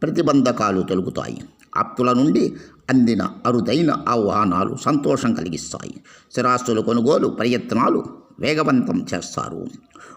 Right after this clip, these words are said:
కుటుంబ సభ్యులతో ఆధ్యాత్మిక కార్యక్రమాలలో పాల్గొంటారు. సంతాన, వివాహ, ఉద్యోగ యత్నాలలో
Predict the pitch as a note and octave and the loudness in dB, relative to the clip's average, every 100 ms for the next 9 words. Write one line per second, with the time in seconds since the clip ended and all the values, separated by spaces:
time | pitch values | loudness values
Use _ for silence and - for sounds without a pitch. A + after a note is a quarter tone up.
0 | _ C3 D3+ D3 C3+ B2+ A#2 - - _ | _ -2 2 2 2 0 -4 -8 -20 _
1 | _ _ - D3+ A#2+ - B1 - - - | _ _ 0 2 0 -2 -6 -8 -14 -8
2 | - B2 - - C#3+ - D3 B2+ A#2 - | -2 -2 -4 -4 -2 2 0 0 -2 -4
3 | - - G#2 G#2+ G2+ - G2+ G2+ F#2 - | -12 -6 -2 -2 -4 -4 0 2 0 -2
4 | - - G2 G#2+ - - - - B2+ A#2 | -10 -6 -2 0 -2 -6 -20 -2 0 2
5 | F2+ D#2+ - B1 - - _ - _ _ | 0 -2 -4 -10 -12 -20 _ -20 _ _
6 | - C3 B2 - G2+ F#2 C2+ - A2+ A#2 | -2 0 2 2 2 2 0 -4 -2 2
7 | A#2+ G2+ F2+ - A#2 - C#3 B2+ F#2+ A2 | 2 0 -4 -2 -4 0 0 2 0 -4
8 | - A#2+ A#2 G#2 F#2+ A2+ - | -2 0 2 2 2 0 0